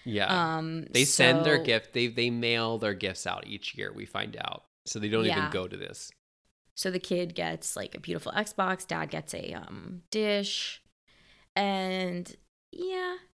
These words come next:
Speaker 2: just
Speaker 1: Honestly,
Speaker 2: didn't, it didn't
Speaker 1: there was
Speaker 2: hit. I
Speaker 1: this
Speaker 2: wanted it to hit.
Speaker 1: This first section just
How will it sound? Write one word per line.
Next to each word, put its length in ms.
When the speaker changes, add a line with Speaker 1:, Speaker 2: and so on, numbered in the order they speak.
Speaker 2:
just 640
Speaker 1:
Honestly, 360
Speaker 2:
didn't, 400
it 80
didn't 280
Speaker 1:
there 100
was 100
Speaker 2:
hit. 240
I 80
Speaker 1:
this 160
Speaker 2:
wanted 200
it 120
to 100
hit. 500
Speaker 1:
This 880
first 360
section 840
just 600